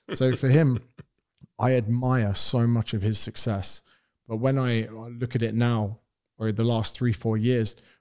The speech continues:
I almost feel sorry for him because he has so much money and so much success and so much recognition. It must be so difficult to live.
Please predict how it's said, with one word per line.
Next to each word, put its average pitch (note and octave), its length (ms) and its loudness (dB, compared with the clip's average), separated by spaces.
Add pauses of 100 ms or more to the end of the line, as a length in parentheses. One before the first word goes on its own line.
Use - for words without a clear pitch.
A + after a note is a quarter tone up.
(140)
I A2+ 60 0
almost C#3 340 2
feel A#2 140 0
sorry B2+ 380 0
for - 160 -6
him G2 220 0
because A2 240 -12
he A2 80 0
has A2 180 2
so C3 240 2
much C#3 220 -2
money A#2+ 220 0
and G#2+ 140 2
so A#2 160 2
much A#2 200 -2
success - 460 -2
and G#2 140 -4
so A#2+ 280 0
much A#2+ 220 -4
recognition. A2+ 720 -2 (420)
It B2+ 100 -6
must B2 240 0
be A#2 80 -4
so A2 340 0
difficult - 540 -8
to - 80 -4
live. A2+ 340 -2